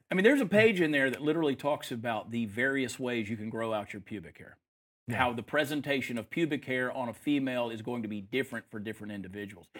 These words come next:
Speaker 1: And they illustrate the whole thing out. Tell me why a ten-year-old needs to know that. There's no reason whatsoever that a ten-year-old needs to be dealing with an opposite sex anatomy, but they do that in, in both cases in that.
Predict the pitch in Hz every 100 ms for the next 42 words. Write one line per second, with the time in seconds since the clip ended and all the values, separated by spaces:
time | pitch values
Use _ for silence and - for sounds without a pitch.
0 | - - 190 175 165 143 - 131 117 113
1 | 110 113 104 90 90 _ _ _ _ 226
2 | 269 269 190 143 - 135 120 104 101 98
3 | 101 87 71 73 _ _ _ _ _ _
4 | 180 175 170 220 240 226 131 131 151 -
5 | 156 151 135 123 120 113 - 175 160 123
6 | 113 117 117 120 117 110 151 147 120 117
7 | _ _ - 135 127 135 - 147 - -
8 | 127 - 117 120 120 107 95 104 156 147
9 | 180 120 95 98 127 117 113 120 120 -
10 | 113 101 98 95 82 82